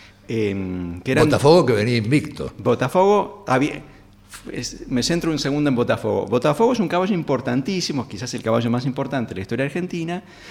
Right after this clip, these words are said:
Speaker 1: porque es un caballo que había nacido acá, es decir, un caballo de,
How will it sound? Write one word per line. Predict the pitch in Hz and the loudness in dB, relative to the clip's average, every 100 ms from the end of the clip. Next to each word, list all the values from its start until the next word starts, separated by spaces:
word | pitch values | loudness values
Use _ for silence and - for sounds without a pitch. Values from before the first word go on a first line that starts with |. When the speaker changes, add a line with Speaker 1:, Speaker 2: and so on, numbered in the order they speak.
| - | -12
Speaker 1:
porque | - 117 190 | -6 -2 0
es | 233 | 0
un | |
caballo | 240 160 147 135 | 2 2 2 0
que | 123 | -2
había | 113 220 254 | 0 2 2
nacido | 135 - 117 107 | 0 -2 -2 -2
acá, | 101 | -4
es | 95 | -6
decir, | 104 165 175 | -6 -4 -4
un | |
caballo | 147 127 151 170 | -4 -4 -4 -4
de, | 175 | -4